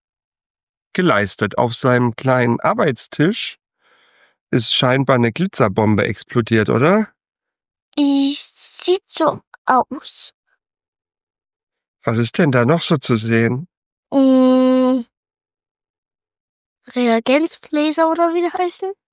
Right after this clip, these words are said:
Speaker 1: Ja, genau, kleine Reagenzgläser.
Speaker 2: Dann noch Zauberpulver in einem Glas, ein kleines Minibuch, Notizbuch und alles,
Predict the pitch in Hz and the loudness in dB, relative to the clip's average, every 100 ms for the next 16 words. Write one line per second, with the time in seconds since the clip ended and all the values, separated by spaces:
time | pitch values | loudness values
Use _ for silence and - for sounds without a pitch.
0 | - 135 135 160 160 120 113 - 131 135 | 2 4 4 2 2 2 2 0 0 0
1 | 120 117 104 117 131 - 156 160 156 196 | 0 0 -2 -2 -2 -4 -4 -4 -2 -4
2 | 233 254 247 247 240 240 - - _ _ | -2 0 0 2 0 0 -6 -14 _ _
3 | _ _ _ _ - 262 302 320 320 349 | _ _ _ _ -2 0 2 0 2 2
4 | 339 330 294 240 233 240 247 285 381 - | 4 2 2 0 -2 -2 2 4 2 0
5 | - - _ _ _ _ _ _ - - | -10 -20 _ _ _ _ _ _ -10 -10
6 | - 240 233 233 233 226 - 247 247 269 | -6 -2 0 0 -2 -4 -4 0 2 4
7 | 320 320 370 392 415 - - - _ _ | 4 4 2 4 4 0 -10 -18 _ _
8 | _ _ _ _ _ _ _ 240 233 - | _ _ _ _ _ _ _ 0 0 -4
9 | - 330 - - _ 403 403 370 - - | -2 -2 -2 -10 _ 0 2 2 0 -4
10 | - _ _ _ _ _ _ _ _ _ | -16 _ _ _ _ _ _ _ _ _
11 | _ _ _ _ _ _ _ _ _ _ | _ _ _ _ _ _ _ _ _ _
12 | _ 247 247 247 254 262 - - _ _ | _ 0 2 2 0 -4 -14 -20 _ _
13 | _ _ _ - 247 285 - - | _ _ _ -6 -4 -4 -6 -14